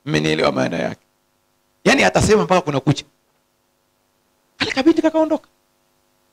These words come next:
Kalivyoondoka, akaenda kakahangaika na maisha.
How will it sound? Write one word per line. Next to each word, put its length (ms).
Kalivyoondoka, 680
akaenda 560
kakahangaika 920
na 160
maisha. 360